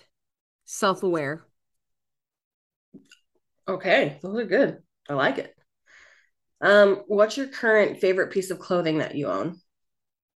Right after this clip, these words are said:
Speaker 1: Hmm, probably this.
Speaker 2: Which is what? I can't see it.
Speaker 1: It's just, like, a sweatshirt.
Speaker 2: Oh, oh, okay.
Speaker 1: I don't have, I don't have, like, cool clothing.
Speaker 2: Okay, well,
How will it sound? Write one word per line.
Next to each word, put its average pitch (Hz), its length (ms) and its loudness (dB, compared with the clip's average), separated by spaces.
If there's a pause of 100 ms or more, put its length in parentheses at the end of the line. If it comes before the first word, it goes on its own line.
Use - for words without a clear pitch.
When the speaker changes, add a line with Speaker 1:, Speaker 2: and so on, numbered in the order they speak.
(2250)
Speaker 1:
Hmm, 190 460 -2
probably 180 320 -6
this. 160 420 -8 (760)
Speaker 2:
Which 180 200 -8
is 165 120 -4
what? 165 280 0
I 156 100 -2
can't 165 220 -2
see 160 100 -8
it. 147 220 -4 (240)
Speaker 1:
It's 185 160 -8
just, 160 180 -12
like, 160 220 -8
a 151 240 -10 (280)
sweatshirt. 202 680 -8 (600)
Speaker 2:
Oh, 151 320 -6
oh, 156 100 -6 (120)
okay. 151 280 -6 (560)
Speaker 1:
I 311 80 -6
don't 349 220 -4
have, 330 300 -2
I 294 100 -4
don't 339 240 -6
have, 269 360 -2
like, 220 240 -6
cool 214 320 -4
clothing. 175 600 -6 (1300)
Speaker 2:
Okay, 185 320 4
well, 180 480 2